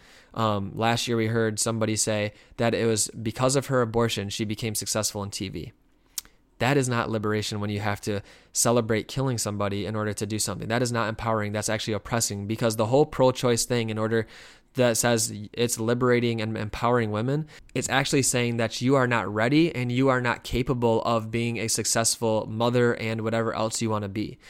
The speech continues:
But the pro-life position is actually empowering women, because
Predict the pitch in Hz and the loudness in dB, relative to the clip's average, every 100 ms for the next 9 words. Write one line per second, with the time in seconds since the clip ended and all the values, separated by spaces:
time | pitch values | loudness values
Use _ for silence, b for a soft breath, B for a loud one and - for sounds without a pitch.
0 | B B - 127 131 - 135 143 135 135 | B B -4 -2 0 -2 2 2 4 2
1 | 151 139 120 113 120 117 - 123 135 135 | 2 0 0 0 0 -2 -2 -2 0 0
2 | 123 - 131 143 127 131 151 - 117 120 | -2 0 2 2 2 2 0 -2 -4 -2
3 | 135 117 107 | 0 0 0